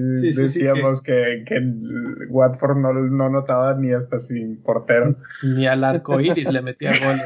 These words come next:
Speaker 1: ese.
Speaker 2: <laughs> ¿Te acuerdas? Creo que hubo
Speaker 1: Sí.
Speaker 2: un podcast, uno de los episodios se llamó así, de hecho.
Speaker 1: Sí,
Speaker 2: Ni
Speaker 1: sí,
Speaker 2: con,
Speaker 1: sí,
Speaker 2: ni
Speaker 1: sí,
Speaker 2: sin
Speaker 1: sí.
Speaker 2: portero anotan.
Speaker 1: Así estaba. Y es que,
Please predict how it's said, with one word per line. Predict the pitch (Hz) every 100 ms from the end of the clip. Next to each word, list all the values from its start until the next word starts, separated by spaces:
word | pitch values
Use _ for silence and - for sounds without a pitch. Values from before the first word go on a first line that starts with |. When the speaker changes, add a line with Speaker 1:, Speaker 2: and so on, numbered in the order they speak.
| 127
Speaker 1:
ese. | - 135
Speaker 2:
<laughs> | -
¿Te | 127
acuerdas? | 127 143 143 127 123
Creo | 123 151
que | 277 302
hubo | 175 175 185 196 196
Speaker 1:
Sí. |
Speaker 2:
un | 180 165 151
podcast, | 139 139 - 147 131
uno | 135 135 160
de | 147
los | 131 127
episodios | 117 117 127 135
se | 139 117
llamó | 110 117
así, | 127 127
de | 117 117
hecho. | 127 - - _ _ _ _ 156
Speaker 1:
Sí, |
Speaker 2:
Ni | 156
Speaker 1:
sí, | 123
Speaker 2:
con, | 135 139
Speaker 1:
sí, | 139
Speaker 2:
ni | 135
Speaker 1:
sí, | 131
Speaker 2:
sin | 131
Speaker 1:
sí. |
Speaker 2:
portero | 135 123 131 131
anotan. | 127 123 123 - _ - - - - - - - _
Speaker 1:
Así | 156 143 151 156
estaba. | 147 - 139 131 - - 175 -
Y | 156
es | 147 151
que, | 190 202 -